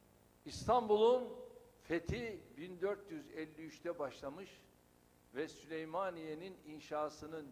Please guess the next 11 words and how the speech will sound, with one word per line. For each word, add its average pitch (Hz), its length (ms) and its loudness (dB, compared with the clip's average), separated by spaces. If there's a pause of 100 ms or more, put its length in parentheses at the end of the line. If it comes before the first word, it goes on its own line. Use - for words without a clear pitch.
bittiği 151 440 -14
güne 156 320 -6
kadar 170 420 4 (580)
sürmüştür. - 600 -8 (1800)
Sinan, 233 580 4 (580)
Konstantiniyye'yi 175 1000 -2
İstanbul 151 480 -2
yaptı. - 340 -14 (1160)
İstanbul 208 640 4
neresidir 190 720 6
diyenlere 185 800 6